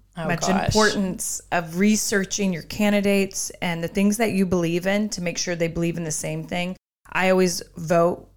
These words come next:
Speaker 2: with an, an environmental heart and mind. Just really make sure you do your research before voting and
Speaker 1: And
Speaker 2: vote
Speaker 1: make sure
Speaker 2: for the
Speaker 1: to vote.
Speaker 2: person. Yeah. And make sure you vote for the person that suits you the best.
Speaker 1: But I'm
Speaker 2: But
Speaker 1: excited for this year. I think, you know,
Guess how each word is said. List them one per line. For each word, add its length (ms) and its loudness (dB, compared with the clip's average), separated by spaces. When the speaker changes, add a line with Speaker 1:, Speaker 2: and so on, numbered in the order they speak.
Speaker 2:
with 200 -6
an, 100 -6
an 240 -6
environmental 600 -2
heart 400 -2
and 120 -8
mind. 520 -4
Just 180 -6
really 160 2
make 220 0
sure 160 -2
you 120 -2
do 120 -4
your 100 -2
research 500 -4
before 280 -2
voting 480 -2
and 400 -10
Speaker 1:
And 120 6
Speaker 2:
vote 40 10
Speaker 1:
make 120 4
sure 180 2
Speaker 2:
for 60 4
the 60 2
Speaker 1:
to 40 -4
vote. 60 6
Speaker 2:
person. 400 2
Yeah. 220 2
And 100 -2
make 140 2
sure 160 0
you 60 2
vote 200 4
for 80 2
the 80 2
person 360 0
that 180 -2
suits 280 -4
you 120 0
the 80 -2
best. 480 -4
Speaker 1:
But 120 8
I'm 80 10
Speaker 2:
But 80 6
Speaker 1:
excited 480 2
for 140 0
this 300 2
year. 160 2
I 100 0
think, 420 4
you 80 6
know, 360 4